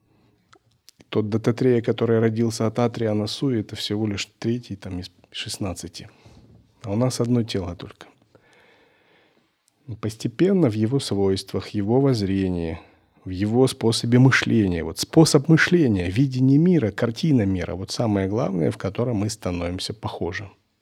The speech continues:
То же самое мы немного становимся похожими на Шиву,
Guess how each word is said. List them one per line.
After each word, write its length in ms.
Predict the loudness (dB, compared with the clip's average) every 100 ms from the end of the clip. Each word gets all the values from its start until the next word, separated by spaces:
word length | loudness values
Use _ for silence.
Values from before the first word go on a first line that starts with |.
| _ _ _ _ -20 -20 -20 _
То 100 | -8
же 100 | -8
самое 400 | -4 -2 -2 0
мы 120 | 0
немного 420 | 0 2 2 0 -2
становимся 540 | -2 -2 0 -2 -6
похожими 600 | -10 -8 -4 -4 -4 -4
на 140 | -6
Шиву, 420 | -6 -6 -4 -6